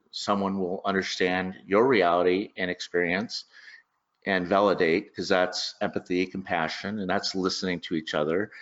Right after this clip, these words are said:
and being able to understand the hidden emotion and tolerate those different viewpoints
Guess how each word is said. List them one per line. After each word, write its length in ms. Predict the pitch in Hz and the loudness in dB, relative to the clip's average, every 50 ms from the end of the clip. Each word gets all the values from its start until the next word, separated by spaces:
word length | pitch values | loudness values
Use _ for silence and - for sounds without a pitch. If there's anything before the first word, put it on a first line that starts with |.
| - - - _ _ | -18 -20 -20 _ _
and 100 | - 95 | -6 0
being 140 | 90 98 92 | 2 4 4
able 160 | 90 90 90 | 4 4 2
to 80 | 90 - | 2 2
understand 840 | 101 98 95 95 87 - - - 101 92 90 87 90 87 87 98 98 - | 2 2 2 2 0 -2 -2 -2 0 0 2 2 0 0 -4 -6 -8 -10
the 80 | - 87 | -10 -8
hidden 300 | - - 110 107 98 95 | -2 2 2 2 4 2
emotion 560 | 90 85 82 82 82 - - - 92 90 95 | 0 2 0 0 0 -2 -4 -4 -4 -4 -4
and 160 | 90 82 - | -4 -6 -6
tolerate 680 | - - - - 113 110 110 98 90 87 85 82 - | -10 -6 -2 2 4 4 4 4 4 4 2 0 -2
those 400 | - 85 85 82 80 80 - - _ _ - - - - - _ _ _ _ - | -2 -2 -2 -2 -2 -4 -8 -8 _ _ -20 -20 -20 -20 -20 _ _ _ _ -4
different 400 | - 95 92 - - 78 - - | 0 0 2 2 0 -4 -4 -2
viewpoints 680 | 92 87 82 - - - 85 82 87 95 110 - - | -2 0 0 -2 -2 -2 -2 0 0 0 -2 -4 -6